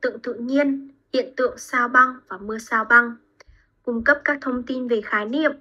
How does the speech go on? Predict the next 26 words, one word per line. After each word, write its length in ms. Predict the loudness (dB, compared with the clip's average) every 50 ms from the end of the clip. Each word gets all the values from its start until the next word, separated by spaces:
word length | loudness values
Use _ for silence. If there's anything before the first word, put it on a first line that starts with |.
| _ _ _
các 140 | -6 -6 -6 -6
chu 240 | -6 -4 -4 -4 -4 -6
kỳ 240 | -6 -6 -6 -6 -6
của 120 | -8 -8 -8
mưa 200 | -4 -2 -4 -4
sao 220 | 0 0 0 6
băng 300 | 8 8 8 8 6 0 -6 -12 -20 _ _ _ _
và 100 | 0 2
lý 240 | 2 2 -2 -2 -2
giải 220 | 0 0 0 0
nguyên 220 | -2 -4 -6 -4 0
nhân 220 | -2 -2 -2 -2
vì 200 | -6 -8 -8 -8
sao 400 | -10 -6 -2 0 0 0 0 -4 -10 _
mưa 160 | -8 -8 -8
sao 220 | -6 -2 -2 0 2
băng 200 | 0 0 0 -2
lại 200 | -4 -4 -4 -4 _
có 160 | -6 -6 -6 -8
chu 160 | -12 -12 -12 -12 -8
kỳ. 280 | -6 -6 -6 -6 -8 -12 _ _ _ _ _ _ _ _ _ _ _ _ _ _ _ _ _
Mục 160 | -8 -4 -2
đích 220 | -4 -4 -4 -4
của 80 | -8 -4
văn 240 | -2 -2 -2 0 0
bản 260 | 2 2 0 0